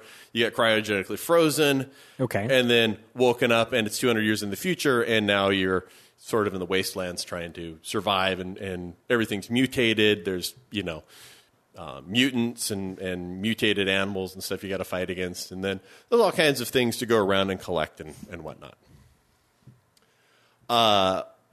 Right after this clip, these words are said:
Speaker 1: so one of the cooler things, though, that they did with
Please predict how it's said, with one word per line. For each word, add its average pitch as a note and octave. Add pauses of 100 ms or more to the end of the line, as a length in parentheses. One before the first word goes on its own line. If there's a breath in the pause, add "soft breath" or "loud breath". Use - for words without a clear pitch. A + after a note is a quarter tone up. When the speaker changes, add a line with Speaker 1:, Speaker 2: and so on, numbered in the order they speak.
Speaker 1:
so -
one A3
of C#4+
the D4
cooler F#3
things, E3
though, G#2+
that G2+
they A#2
did A2+
with A#2